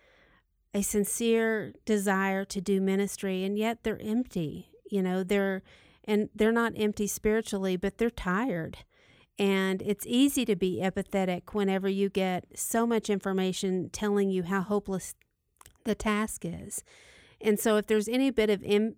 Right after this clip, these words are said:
information or consolation that I could offer, it would be to tell pastors, you know, Jesus Christ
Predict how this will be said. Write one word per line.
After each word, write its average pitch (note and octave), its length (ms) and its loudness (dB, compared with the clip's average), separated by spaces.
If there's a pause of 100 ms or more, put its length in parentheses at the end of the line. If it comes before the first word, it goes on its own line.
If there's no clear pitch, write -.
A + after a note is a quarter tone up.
(160)
information G3+ 880 2
or F3 220 -4
consolation G3 840 0
that F#3 100 0
I F3 100 0
could F#3 160 -6
offer, F3+ 440 -2
it E3+ 180 -2
would G3 180 2
be G3+ 140 4
to F#3+ 100 0
tell G3 240 0
pastors, F3+ 760 -4 (800)
you G#3+ 140 4
know, G#3 160 4
Jesus B3+ 400 0
Christ F#3+ 640 0